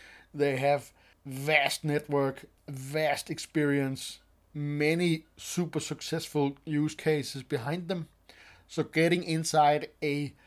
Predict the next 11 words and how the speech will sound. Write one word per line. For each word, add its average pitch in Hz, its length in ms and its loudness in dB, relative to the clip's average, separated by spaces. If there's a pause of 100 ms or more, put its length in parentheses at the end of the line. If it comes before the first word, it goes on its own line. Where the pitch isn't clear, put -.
accelerator 156 600 4
program 143 480 0
like 135 220 0
this, 202 340 2 (180)
I'm 143 140 -2
pretty 151 240 0
sure 147 320 2 (100)
is 151 140 -4
going 139 280 -2
to 147 120 -8
do 139 420 2